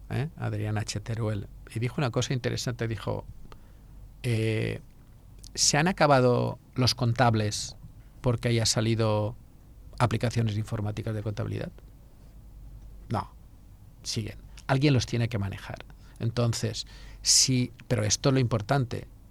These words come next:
que creo que, creo que es lo importante, es decir, si yo aprendo cómo funciona la inteligencia artificial, si yo sé cómo hay que manejarla, o sea, yo nunca voy a, va a hacer, voy a hacer falta. ¿Mm? Es decir, esta,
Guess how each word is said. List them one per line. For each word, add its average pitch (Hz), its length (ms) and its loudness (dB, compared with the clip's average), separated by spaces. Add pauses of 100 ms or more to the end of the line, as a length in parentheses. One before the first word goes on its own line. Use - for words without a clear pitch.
(200)
que 107 120 -6
creo 117 180 2
que, 120 140 -2
creo 139 280 10
que 117 60 10
es 113 100 6
lo 113 60 4
importante, 113 400 0
es 101 60 -8
decir, - 160 -8 (260)
si - 260 0
yo 120 140 4
aprendo 120 480 2
cómo 107 220 -2
funciona 110 380 -2
la 107 40 0
inteligencia 104 420 -4
artificial, 107 600 0 (340)
si - 320 0
yo 117 160 0
sé 127 380 0 (320)
cómo 95 160 -8
hay 101 80 -8
que 107 100 -8
manejarla, 123 640 -2 (460)
o - 20 -20
sea, - 140 -10 (160)
yo 101 160 -4
nunca 113 380 -2 (140)
voy 107 220 -4
a, 110 40 -10
va 110 120 -4
a 104 40 -2
hacer, - 200 -6
voy 120 280 -2
a 117 40 0
hacer - 180 -8
falta. - 440 -10 (380)
¿Mm? - 40 -12
Es - 640 -18
decir, - 260 -10
esta, - 540 -2